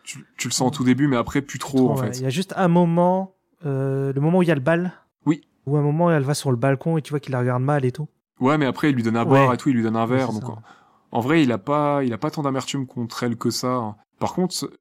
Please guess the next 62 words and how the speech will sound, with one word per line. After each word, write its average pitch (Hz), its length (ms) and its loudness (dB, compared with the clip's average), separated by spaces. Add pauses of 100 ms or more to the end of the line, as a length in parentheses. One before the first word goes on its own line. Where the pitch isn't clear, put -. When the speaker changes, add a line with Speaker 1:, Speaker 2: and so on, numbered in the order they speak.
(140)
Speaker 1:
Pirotès, 127 480 0
à 127 40 -2
un 117 40 0
moment, 131 240 0
elle 127 80 -2
se - 100 -6
prend 113 160 -4
des 107 100 -2
sales 117 160 -2
remarques 110 360 -4
de, 101 300 -6
des, 104 400 -6
des 101 220 -4
humains 127 260 0
qui - 100 -14
travaillent 113 380 -4
avec, 104 260 -10
euh, 104 180 -8 (520)
avec 113 240 -6
le 117 40 -2
Chevalier 113 360 -2
Noir. 131 180 0
À 113 60 0
un - 20 -4
moment, 110 240 -4
elle 98 80 -8
se 101 140 -14
prend 107 160 -10
des 101 80 -8
Speaker 2:
Ouais, 101 60 -6
il - 20 -6
y - 20 -2
a 151 60 0
Speaker 1:
remarques, 160 160 2
Speaker 2:
côté 131 160 -2
un 120 40 -2
peu 104 100 -2
Speaker 1:
euh, 120 40 -2
Speaker 2:
raciste. - 540 -8 (240)
Peu, 120 200 -2
peu 120 140 -12
de - 60 -10
racisme, 110 500 -14
quoi. 127 180 -16 (840)
Speaker 1:
Ouais, 123 240 2
Speaker 2:
Mm. 127 40 -2
Speaker 1:
voilà, 127 360 2
il 113 60 0
y - 20 -2
a 110 60 -2
un 98 40 -4
peu 117 120 -2
de 117 40 2
méfiance, 117 440 0
de, 110 120 0
de 104 160 -4
xénophobie, 113 720 0
de 117 80 -2
Speaker 2:
Mm. 110 60 -2
Speaker 1:
racisme, 110 480 -4
ouais, 107 220 -2
euh, 101 500 -6